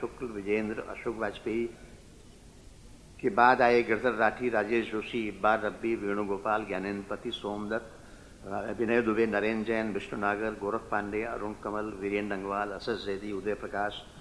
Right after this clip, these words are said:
अ, विनोद भारद्वाज की कविताओं के साथ, अ, मनुष्य के आंतरिक और सामाजिक इतिहास के ऐसे अनेक परिदृश्य उजागर हुए, जिन्हें पूर्ववर्ती कविता काव्य का विषय मानने से हिचक।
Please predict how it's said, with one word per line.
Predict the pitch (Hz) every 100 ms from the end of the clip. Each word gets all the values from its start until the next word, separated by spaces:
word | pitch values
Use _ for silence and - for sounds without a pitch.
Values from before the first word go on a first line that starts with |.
| - - -
अ, | 117
विनोद | 117 101 117 117
भारद्वाज | 107 110 107 113 104
की | -
कविताओं | 104 95 107 101
के | 107
साथ, | - 110 127 - - - - - - - - - -
अ, | 117 110 107 117 98 107 113 - - - -
मनुष्य | 123 135 -
के | - 147
आंतरिक | 127 123 139 139 143
और |
सामाजिक | - 117 113 120 151
इतिहास | 117 - 120 127 -
के | 131
ऐसे | - 123 131
अनेक | 110 120 139
परिदृश्य | 123 117 123 -
उजागर | 135 107 107 107
हुए, | 101 135
जिन्हें | 120 117 123 -
पूर्ववर्ती | 135 135 117 - -
कविता | 107 104 120
काव्य | - 107 107
का | 110
विषय | 104 95 113
मानने | 95 92 90
से | 113
हिचक। | 98 -